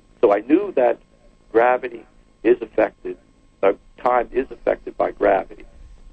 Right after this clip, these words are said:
That is actually demonstrated. And so that was one of the core things that I, I knew. However, I wanted to go, I wanted to use that to go beyond that.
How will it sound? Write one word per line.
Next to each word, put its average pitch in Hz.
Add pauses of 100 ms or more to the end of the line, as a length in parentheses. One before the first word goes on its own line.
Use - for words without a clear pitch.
That 123
is -
actually -
demonstrated. 107 (260)
And 92
so 95
that 127
was 120
one 117
of 95
the -
core 160
things -
that 92
I, 90 (240)
I - (100)
knew. - (560)
However, 123 (600)
I 113
wanted 135 (100)
to -
go, 107 (480)
I 98
wanted 151 (180)
to -
use 202
that -
to -
go 104
beyond 131
that. -